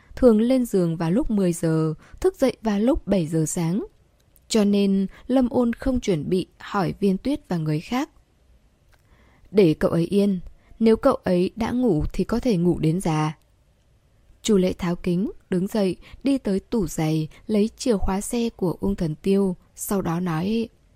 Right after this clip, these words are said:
"Chút nữa đem vài phần ăn về, ai đói bụng thì tự mình xuống lầu." Bên ngoài còn mưa nhỏ, Lâm Ôn lấy chiếc dù nhỏ trong suốt ra. Lúc trời mưa nhỏ thế này,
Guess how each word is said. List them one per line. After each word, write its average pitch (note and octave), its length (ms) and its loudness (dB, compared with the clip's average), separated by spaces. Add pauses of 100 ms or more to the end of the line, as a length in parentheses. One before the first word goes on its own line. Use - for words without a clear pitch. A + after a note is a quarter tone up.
(800)
"Chút C4+ 180 2
nữa A#3+ 320 2
đem G3+ 240 0
vài E3+ 200 -2
phần D#3+ 180 -4
ăn F#3 220 -2
về, D#3 300 -2 (460)
ai G3 160 0
đói E3+ 180 0
bụng G#3 220 0 (240)
thì A3 160 0
tự A#3+ 260 2
mình F3 160 0
xuống E3 220 0
lầu." E3 320 0 (1800)
Bên G3 180 4
ngoài D#3+ 220 0
còn D#3+ 240 -2
mưa F#3+ 100 2
nhỏ, F#3+ 420 0 (200)
Lâm B3+ 240 0
Ôn A#3+ 240 2
lấy F#3 240 0
chiếc C#4+ 280 -6
dù G3+ 160 2
nhỏ E3 360 0 (120)
trong F#3 200 -2
suốt C#4 260 -4
ra. F#3 360 -4 (680)
Lúc C4+ 200 2 (140)
trời F3+ 200 2
mưa F#3+ 140 2
nhỏ G3 260 0
thế A3+ 120 -4
này, D#3+ 380 0